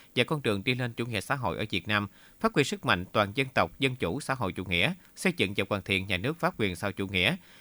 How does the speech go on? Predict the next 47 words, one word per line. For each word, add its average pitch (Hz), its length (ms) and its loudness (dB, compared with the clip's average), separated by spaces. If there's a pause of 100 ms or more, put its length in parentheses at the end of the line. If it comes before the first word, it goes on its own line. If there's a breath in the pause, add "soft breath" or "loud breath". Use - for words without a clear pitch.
(120)
đường 123 180 2
lối 113 160 6
phát 196 180 -6
triển 107 160 2
kinh 110 140 -2
tế 120 100 0
xã 143 140 -4
hội, 95 380 0
phát 180 160 -4
triển 107 240 0
giáo 165 140 -2
dục 107 180 -2
và 98 80 0
đào 87 160 -2
tạo, 87 360 4
khoa 147 120 6
học 127 260 0
và 95 120 2
công 110 200 -4
nghệ, 87 220 4 (280 loud breath)
xây 175 200 2
dựng 98 240 0
văn 123 160 0
hóa 120 140 0
con 151 200 -4
người 101 140 -2
Việt - 180 -4
Nam, 104 200 2 (280 soft breath)
bảo 143 200 6
vệ 98 160 6
tài 101 160 0
nguyên 131 280 -2
và 98 80 0
môi 113 140 -2
trường, 101 260 2 (240 soft breath)
tăng 156 140 2
cường 101 200 0
quốc 131 100 -6
phòng 95 220 2
an 110 200 -4
ninh, 110 180 2 (140)
bảo 113 160 4
vệ 104 160 2
vững 90 120 0
chắc 170 280 -2
Tổ 87 180 0
quốc, 156 180 4